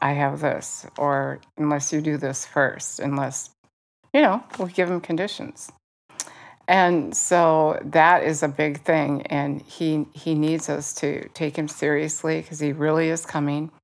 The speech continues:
and he's hurting because it's not his will that one should perish, but you know, things are getting bad. And, um, I, I noticed all this anyway, um,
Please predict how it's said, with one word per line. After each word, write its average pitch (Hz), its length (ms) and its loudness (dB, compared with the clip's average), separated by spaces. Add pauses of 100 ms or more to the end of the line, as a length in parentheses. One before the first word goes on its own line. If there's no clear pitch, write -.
(420)
and 151 200 4
he's 151 180 0
hurting 170 720 2 (480)
because 170 420 0
it's 165 220 -4
not 160 200 4
his 160 220 -2
will 156 260 2
that 147 240 0
one 147 180 -2
should 147 260 -8
perish, - 640 -4 (480)
but 165 220 4 (380)
you 160 100 0
know, 160 340 0 (120)
things 185 300 0
are 196 100 6
getting 175 260 2
bad. 156 480 4 (640)
And, 151 580 2
um, 147 460 -2 (140)
I, - 240 2
I 170 160 4
noticed 180 840 2
all 151 220 2
this 156 320 -4
anyway, 156 600 -2 (580)
um, 147 520 -4